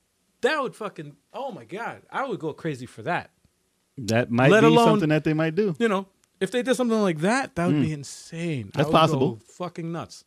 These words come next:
Speaker 2: That's
Speaker 1: Now,
Speaker 2: possible.
Speaker 1: that's just that. But if they came out with some new console to, like,
Speaker 2: Listen,
Speaker 1: that,
Speaker 2: put
Speaker 1: that's
Speaker 2: Jet,
Speaker 1: wishful thinking.
Speaker 2: put Jet Grind in there. Put, like, your main
Speaker 1: Dude.
Speaker 2: titles on there. Like Seven,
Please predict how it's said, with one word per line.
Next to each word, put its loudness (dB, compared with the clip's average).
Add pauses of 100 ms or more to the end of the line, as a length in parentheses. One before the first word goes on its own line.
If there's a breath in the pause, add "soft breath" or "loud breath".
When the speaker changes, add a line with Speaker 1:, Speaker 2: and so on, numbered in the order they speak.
Speaker 2:
That's -4
Speaker 1:
Now, 0
Speaker 2:
possible. 0 (520)
Speaker 1:
that's -4
just -8
that. -4
But -8
if -10
they -8
came -8
out -6
with -4
some -14
new -10 (120)
console -12
to, -18
like, -16 (640)
Speaker 2:
Listen, -2
Speaker 1:
that, -12
Speaker 2:
put -6
Speaker 1:
that's 4
Speaker 2:
Jet, 8
Speaker 1:
wishful 4
thinking. 2
Speaker 2:
put 0
Jet 2
Grind 2
in 2
there. 0
Put, -6 (120)
like, -8
your -2 (200)
main 2
Speaker 1:
Dude. 6
Speaker 2:
titles 2
on -8
there. -12
Like -4
Seven, 0